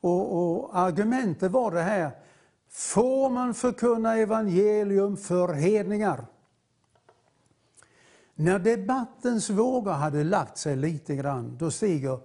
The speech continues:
församlingsföreståndaren fram. Han hette Jakob. Och då står det dessa underbara ord.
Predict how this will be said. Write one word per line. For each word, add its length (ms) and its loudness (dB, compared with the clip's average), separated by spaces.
församlingsföreståndaren 1900 -2
fram. 460 -6
Han 180 -2
hette 320 0
Jakob. 840 0
Och 200 -2
då 140 4
står 300 0
det 100 -2
dessa 280 -2
underbara 600 0
ord. 300 -6